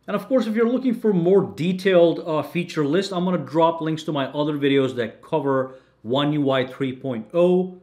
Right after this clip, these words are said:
so you can watch the full playlist down below to discover everything.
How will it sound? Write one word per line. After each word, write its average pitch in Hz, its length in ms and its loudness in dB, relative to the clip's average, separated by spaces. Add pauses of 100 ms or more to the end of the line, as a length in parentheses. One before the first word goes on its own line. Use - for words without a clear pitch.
(280)
so - 160 -6
you 147 60 -4
can 127 180 -6
watch 165 280 0
the 139 100 -6
full 226 400 -4
playlist 190 680 2 (220)
down 170 640 -2
below 170 680 2 (200)
to 131 80 -18
discover 156 880 -2
everything. 185 520 0